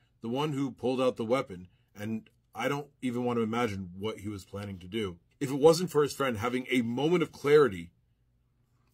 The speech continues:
and jumping in and getting between them, we all know what would have happened.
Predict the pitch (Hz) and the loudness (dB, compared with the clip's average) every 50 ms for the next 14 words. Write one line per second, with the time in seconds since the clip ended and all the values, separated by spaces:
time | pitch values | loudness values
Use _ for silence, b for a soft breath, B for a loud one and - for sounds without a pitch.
0 | - 127 123 120 104 - 165 170 165 170 147 147 139 135 120 120 127 139 131 120 | -6 -6 -6 -2 4 4 4 4 4 2 0 0 0 0 0 0 0 0 -2 -4
1 | - - - 120 131 139 151 165 185 175 - _ _ _ _ _ _ _ _ _ | -6 -6 -6 -4 -2 0 0 0 -2 -4 -8 _ _ _ _ _ _ _ _ _
2 | _ _ _ _ _ _ _ _ _ _ _ _ _ _ _ _ _ _ _ _ | _ _ _ _ _ _ _ _ _ _ _ _ _ _ _ _ _ _ _ _
3 | _ _ _ _ _ _ _ _ _ _ _ _ _ _ _ _ _ _ _ _ | _ _ _ _ _ _ _ _ _ _ _ _ _ _ _ _ _ _ _ _
4 | - 107 143 160 180 196 202 202 190 185 196 - 175 165 151 143 151 165 185 170 | 0 6 8 8 8 10 8 8 8 8 6 6 4 4 4 4 2 0 0 -2
5 | - 95 - - | -4 -12 -18 -20